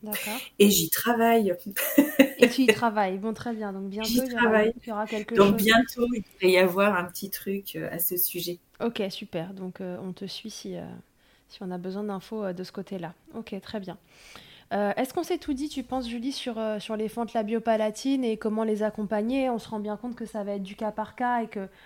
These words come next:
Speaker 1: voilà, là, on essaie juste d'avoir, euh, la compréhension de, de ce que c'est, des éventuelles conséquences et de comment, euh, dans les grandes lignes, on va, on va l'accompagner. Mais, euh, mais voilà, l'importance de se faire accompagner derrière. Mais est-ce que tu penses que là, on, on s'est dit le,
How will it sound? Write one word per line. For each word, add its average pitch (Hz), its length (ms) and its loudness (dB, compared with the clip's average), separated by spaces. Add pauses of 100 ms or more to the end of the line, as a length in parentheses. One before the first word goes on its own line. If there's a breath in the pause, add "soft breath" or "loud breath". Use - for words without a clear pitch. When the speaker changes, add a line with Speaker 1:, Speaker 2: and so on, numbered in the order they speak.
(240 loud breath)
Speaker 1:
voilà, 202 180 0
là, 202 100 -4
on 214 100 -2
essaie 214 260 -6
juste 226 260 -10
d'avoir, 202 440 -2
euh, 190 220 -4 (640 soft breath)
la 190 100 -2
compréhension 247 720 -2
de, 208 240 0
de 196 160 0
ce - 100 -8
que 220 140 -2
c'est, 240 360 2
des 196 440 -2
éventuelles 202 480 -4
conséquences 214 680 -8
et 196 80 -4
de - 100 -14
comment, 196 460 -4
euh, 180 260 -6
dans 180 140 -6
les 185 140 -4
grandes 196 320 -2
lignes, 220 260 -2
on 185 60 -4
va, 180 340 -4 (640 loud breath)
on 190 60 -4
va 185 180 2
l'accompagner. 208 880 0
Mais, 185 260 -2
euh, 175 440 -8 (240)
mais 180 100 -8
voilà, 214 220 2
l'importance 185 480 -6
de 202 100 -6
se 190 100 -10
faire 202 100 -6
accompagner 196 520 -6
derrière. 214 260 -2
Mais 240 60 -4
est-ce 220 100 -6
que 254 80 -8
tu 233 140 -12
penses 240 220 -8
que - 120 -6
là, 233 200 0
on, 208 440 -6
on 196 120 -8
s'est 214 200 -8
dit 202 160 -8
le, 190 440 -8